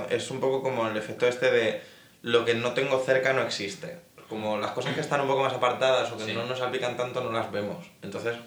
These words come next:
Speaker 1: es como que se nos olvida que realmente ese tipo de detalles, ese tipo de comportamientos que nosotros los seguimos teniendo, pero como que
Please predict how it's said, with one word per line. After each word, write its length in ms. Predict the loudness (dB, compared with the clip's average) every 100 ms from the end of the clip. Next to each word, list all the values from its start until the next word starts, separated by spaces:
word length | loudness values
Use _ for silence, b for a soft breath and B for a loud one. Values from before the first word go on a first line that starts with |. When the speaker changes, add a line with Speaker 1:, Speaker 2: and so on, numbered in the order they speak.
| -6
Speaker 1:
es 140 | -6 -6 -16 -10
como 200 | -4 -4
que 80 | -4
se 80 | -6
nos 160 | -4 -4
olvida 640 | -2 0 4 4 4 B B B B B 2
que 140 | 2
realmente 440 | 4 0 0 2 2
ese 180 | 2
tipo 280 | -2 2 2
de 200 | 4 4
detalles, 520 | 4 2 2 4 2 -2
ese 140 | -6
tipo 220 | -2 0
de 80 | 0
comportamientos 800 | -2 -2 -2 -2 -2 -2 -2 -2
que 100 | -2
nosotros 260 | -2 0
los 120 | 0 0
seguimos 280 | -2 -4
teniendo, 420 | -4 -2 0 2 2
pero 300 | 0 -2 -4
como 180 | -8
que 120 | -6